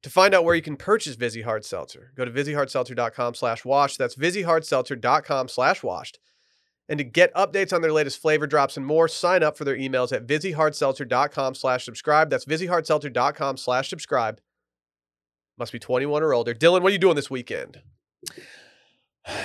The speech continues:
Speaker 2: Uh, well, as it is the weekend following, uh, Vegas bachelor party weekend, uh, it's gonna be probably fairly low key. Um, Friday I will be, uh, with Parks. Um,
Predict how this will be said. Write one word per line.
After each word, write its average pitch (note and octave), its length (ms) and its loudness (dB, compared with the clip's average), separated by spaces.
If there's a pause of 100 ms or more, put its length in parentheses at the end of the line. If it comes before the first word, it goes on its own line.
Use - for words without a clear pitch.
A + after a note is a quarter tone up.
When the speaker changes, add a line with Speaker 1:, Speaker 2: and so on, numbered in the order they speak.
(220)
Speaker 2:
Uh, C#3+ 400 4
well, D#3+ 320 6
as C#3+ 240 0
it C#3+ 100 6
is B2+ 180 2
the A#2 200 -2
weekend A2+ 640 -2
following, G2+ 880 -2 (260)
uh, F#2+ 260 -2
Vegas F#2+ 600 -4 (100)
bachelor G2 360 0
party E2 300 0
weekend, E2 680 -4
uh, F2 220 -4
it's - 120 -10
gonna B2 220 -2
be G#2+ 300 -6 (260)
probably F#3 400 0
fairly D#3+ 480 0
low D3+ 220 2
key. D#3 340 -2
Um, C3 320 4
Friday D#3 460 0
I C3+ 80 4
will C#3 160 2
be, B2+ 320 -2
uh, A2+ 240 6
with G#2 260 -2
Parks. - 720 -4 (880)
Um, G2 380 2